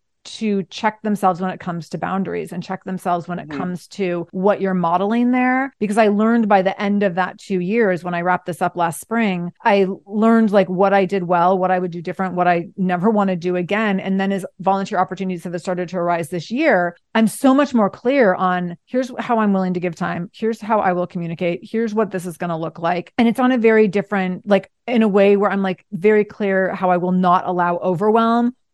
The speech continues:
Speaker 1: or panic or doing more at ten o'clock at night to be part
Speaker 2: For the
Speaker 1: of
Speaker 2: sake
Speaker 1: the
Speaker 2: of doing more.
Speaker 1: Yeah, yeah, yeah, yeah.
Speaker 2: I, well, I mean, I think what we're talking about, and I think boundaries and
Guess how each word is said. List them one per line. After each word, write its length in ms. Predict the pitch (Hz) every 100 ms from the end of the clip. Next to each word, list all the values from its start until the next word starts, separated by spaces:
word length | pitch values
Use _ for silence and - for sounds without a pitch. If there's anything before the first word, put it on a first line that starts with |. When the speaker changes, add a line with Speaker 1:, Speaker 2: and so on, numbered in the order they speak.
| -
Speaker 1:
or 140 | 180
panic 680 | 175 - 190 190 226 247 - -
or 160 | 226 202
doing 480 | 165 220 233 233
more 600 | 202 190 196 214 247 247 _ _ 233
at 160 | -
ten 220 | - 214
o'clock 320 | 220 - 302 226
at 120 | 202
night 540 | 185 175 269 277 - -
to 120 | -
be 340 | 196 208 202 202 _
part 160 | - 202
Speaker 2:
For 40 |
the 60 | 190
Speaker 1:
of 60 |
Speaker 2:
sake 180 | 165 156
Speaker 1:
the 200 | 180 -
Speaker 2:
of 40 | -
doing 240 | 123 113
more. 320 | - - - - -
Speaker 1:
Yeah, 340 | - - - -
yeah, 160 | 190
yeah, 140 | 180 175
yeah. 320 | 165 - 208 - 294
Speaker 2:
I, 100 | -
well, 140 | 330
I 40 | 330
mean, 120 | 339
I 60 |
think 240 | 339 370 381 -
what 180 | 302
we're 100 | 202
talking 340 | 196 165 165 233
about, 160 | 247
and 60 | 180
I 40 |
think 240 | 180 185 180
boundaries 580 | 160 165 185 196 196 -
and 460 | 165 160 147 131